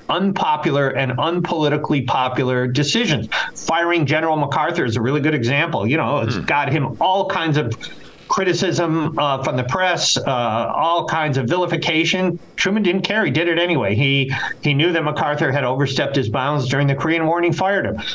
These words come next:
Speaker 1: So you see a lot of those seeds that, that would guide him as president being planted during the Truman Committee.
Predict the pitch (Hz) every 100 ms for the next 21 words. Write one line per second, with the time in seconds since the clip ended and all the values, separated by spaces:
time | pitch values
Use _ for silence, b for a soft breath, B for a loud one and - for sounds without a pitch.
0 | - 190 196 190 190 - 262 220 196 208
1 | 220 196 208 180 - 208 220 196 - 180
2 | 160 - - - - - - - - -
3 | - - - - - - 151 156 - -
4 | B B - 160 165 147 165 165 190 180
5 | 170 147 - 202 165 139 131 131 139 156
6 | 143 139 160 165 160 131 123 135 131 -
7 | 160 143 117 123 107 101